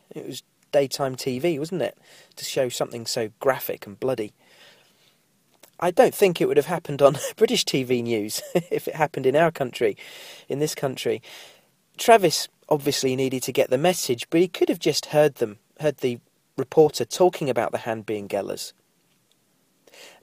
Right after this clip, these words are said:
Dexter sending the video message to Travis was a bit risky. When it's all done, that's evidence he's left that he won't be able to erase. For all he knows, Travis might download it to a laptop or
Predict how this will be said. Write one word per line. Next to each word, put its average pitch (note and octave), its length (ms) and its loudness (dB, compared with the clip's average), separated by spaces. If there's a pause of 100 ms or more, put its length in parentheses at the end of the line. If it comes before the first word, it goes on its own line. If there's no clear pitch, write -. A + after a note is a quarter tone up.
(140)
Dexter - 400 2
sending F3+ 380 0
the D#3 80 0
video D#3+ 340 2
message B2 520 -6
to B2+ 100 -8
Travis G#2 440 -6
was A2+ 120 -8
a A2+ 40 -6
bit - 140 -6
risky. - 460 -10 (720)
When G3+ 160 2
it's G3 160 -2
all C#4+ 140 -2
done, A#2 380 0 (300)
that's - 240 -4
evidence F#3+ 380 2
he's C3 200 -6
left E3 420 -2
that C3 60 -6
he C3+ 80 -4
won't D3 200 -4
be C#3 80 -2
able C#3 160 0
to B2 180 -4
erase. C3 500 -2 (800)
For - 200 2
all B3 120 2
he F#3+ 160 2
knows, G2+ 360 -4
Travis E3 360 4
might D3 300 -2
download C#3+ 400 2
it C3 100 -4
to C#3 140 0
a - 20 4
laptop - 680 -2
or A2+ 360 4